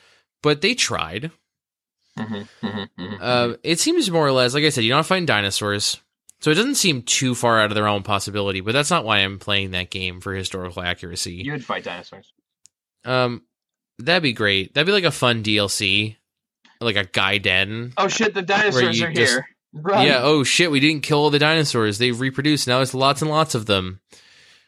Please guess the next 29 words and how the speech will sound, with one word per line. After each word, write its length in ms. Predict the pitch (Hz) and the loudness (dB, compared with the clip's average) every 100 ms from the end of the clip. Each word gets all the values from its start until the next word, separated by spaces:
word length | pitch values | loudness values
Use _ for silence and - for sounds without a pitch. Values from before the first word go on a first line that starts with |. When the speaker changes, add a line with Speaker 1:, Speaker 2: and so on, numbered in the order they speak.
| _ _ - | _ _ -2
Speaker 1:
Uh, 220 | 113 110 | 2 2
and 100 | 110 | 2
it's, 180 | 110 - | 2 0
it's 260 | - 104 - | -2 -2 0
humans 320 | 117 113 104 | 2 0 -2
versus 720 | 101 104 - 101 95 - - - _ 113 | -2 -2 -2 -4 -2 0 0 -4 _ -2
dinosaurs. 720 | 104 98 98 98 90 95 - _ - - - | 0 0 -2 -6 -4 -2 -4 _ -20 -20 -6
And, 60 | 220 | 0
like, 100 | 226 | 2
they've 120 | 214 | 2
introduced, 480 | 214 196 180 170 170 | 2 2 2 2 2
they've 160 | 180 | 0
done 140 | 254 247 | 0 0
that 120 | 170 | 2
Far 180 | 120 113 | 2 2
Cry 200 | 117 110 | 2 2
thing 300 | 117 110 107 | 2 2 0
of, 120 | 104 | 0
like, 280 | 107 101 104 | 0 0 0
you're 180 | 107 | 0
the 100 | 101 | 0
hero 460 | 98 104 101 101 98 | -2 0 2 2 0
and 100 | 95 | -2
there's, 160 | 98 98 | -4 -4
like, 120 | 98 | -4
a 80 | 92 | -2
bad 360 | 95 95 95 | 0 0 -2
man 540 | 98 92 95 95 92 92 | -2 0 2 0 -4 -6
and 600 | 92 92 90 92 - | -8 -10 -12 -14 -14